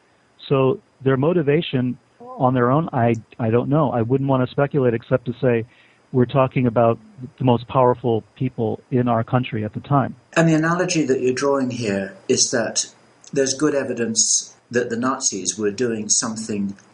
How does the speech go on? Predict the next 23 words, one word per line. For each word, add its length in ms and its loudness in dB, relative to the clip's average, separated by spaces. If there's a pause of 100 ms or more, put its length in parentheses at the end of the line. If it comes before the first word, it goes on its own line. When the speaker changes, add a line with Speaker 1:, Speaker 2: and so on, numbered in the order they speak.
(340)
Speaker 2:
similar, 600 -4 (360)
both 300 -2
before 720 -4
and 260 -2
during 320 -4
the 80 -4
war. 480 -6
And 120 -2
yet 200 -4
you're 120 -2
saying 360 -2
that 160 -8
this 140 -2
practice 840 -4 (440)
of 580 -2 (180)
powerful 720 -2 (720)
individuals 680 0
from 220 -4
powerful 760 -2 (520)
families 720 -2
in 140 0
a 40 -2
powerful 720 -4